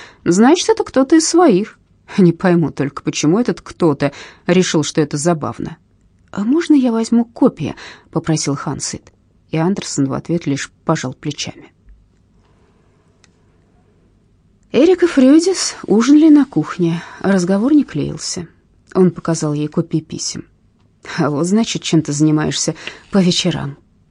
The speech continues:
Голос её звучал почти весело. Он ничего не ответил, только посмотрел на неё долгим взглядом. "А может, у вас тут по Лонгеру убийца ходит?" усмехнулась Фрёдис. "Не вижу в этом ничего смешного", отозвался Эрик.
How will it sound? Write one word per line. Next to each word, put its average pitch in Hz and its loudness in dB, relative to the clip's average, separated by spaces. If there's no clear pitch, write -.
Голос 156 -2
её 139 -2
звучал 139 -6
почти - -8
весело. - -10
Он 277 4
ничего 370 0
не 370 6
ответил, 269 -4
только 170 -4
посмотрел 165 -2
на 277 4
неё 196 2
долгим 160 2
взглядом. 151 -4
"А - 2
может, 294 4
у 320 6
вас 294 4
тут 269 2
по - 2
Лонгеру 254 6
убийца 285 2
ходит?" - -8
усмехнулась 151 -2
Фрёдис. - -8
"Не 185 6
вижу 160 2
в - 4
этом 165 4
ничего 165 4
смешного", 160 -2
отозвался 147 -2
Эрик. - -10